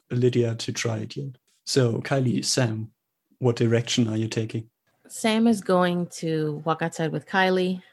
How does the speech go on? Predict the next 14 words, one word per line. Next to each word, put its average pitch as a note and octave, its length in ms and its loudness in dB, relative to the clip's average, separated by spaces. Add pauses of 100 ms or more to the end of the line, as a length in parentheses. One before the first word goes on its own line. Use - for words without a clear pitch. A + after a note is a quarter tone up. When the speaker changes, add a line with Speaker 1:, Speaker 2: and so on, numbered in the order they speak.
(140)
Speaker 2:
and E3+ 160 -2
he E3+ 180 2
feels F3+ 320 2
immediately E3 480 2
better D3 480 -2 (640)
being D3+ 320 -2
far, D3 640 0 (240)
at - 80 -10
least D3 240 -4
what C3+ 80 -8
he C3+ 100 -4
feels D#3+ 420 4
is C#3 140 -6
far C#3 520 0